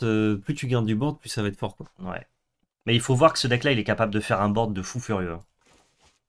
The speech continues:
Speaker 1: Euh, Mono Red Madness ?
Speaker 2: Ouais. De, vraiment un board qui vient de nulle part, c'est assez impressionnant. Je crois qu'on va juste, euh, continuer à lieutenant.
Speaker 1: Ouais, c'est pas mal, hein.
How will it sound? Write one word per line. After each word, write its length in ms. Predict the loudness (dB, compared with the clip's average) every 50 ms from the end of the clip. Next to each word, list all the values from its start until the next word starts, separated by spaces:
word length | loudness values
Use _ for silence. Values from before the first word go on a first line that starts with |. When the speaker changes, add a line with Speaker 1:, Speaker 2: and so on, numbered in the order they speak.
| _ _ _ _ _ _ _ _ _ -4
Speaker 1:
Euh, 280 | -2 0 0 2 2
Mono 180 | 2 2 4 4
Red 100 | 4 2
Madness ? 420 | 2 0 -2 -4 -6 -10 -16 -18 _ _ _ _ _ -6 0
Speaker 2:
Ouais. 220 | 2 2 2 0 -4 _ _ _ _ _ _ _ -10
De, 640 | -8 -6 -6 -6 -8 -2 2 6 6 8 8 6 4 4
vraiment 280 | 4 4 6 6 6 6
un 40 | 8
board 220 | 8 6 6 4
qui 100 | 2 -2
vient 120 | 0 0 2
de 40 | 2
nulle 180 | 2 0 2 4
part, 340 | 6 8 8 8 6 4
c'est 100 | 2 -2
assez 200 | -2 0 0 -2
impressionnant. 500 | -4 -4 -4 -6 -6 -4 -6 -6 -6 -8 -10 -16 _ -20 -20 -20 _ _ _ _ _ _
Je 40 | _
crois 120 | -6 -6
qu'on 140 | -4 -4 -6
va 140 | -6 -6 -8
juste, 360 | -8 -8 -10 -12 -12 -8 -8
euh, 280 | -6 -6 -6 -8 -10 -10 -14 _ _ -14
continuer 420 | -10 -8 -8 -6 -4 -4 -2 -2
à 40 | -2
lieutenant. 440 | -2 -4 -6 -8 -10 -12 -12 -14 -18 _ _ -6
Speaker 1:
Ouais, 220 | -4 -2 -2 -2 -4
c'est 120 | -4 -4
pas 80 | -2 -2
mal, 140 | -2 -2
hein. 100 | -2 -4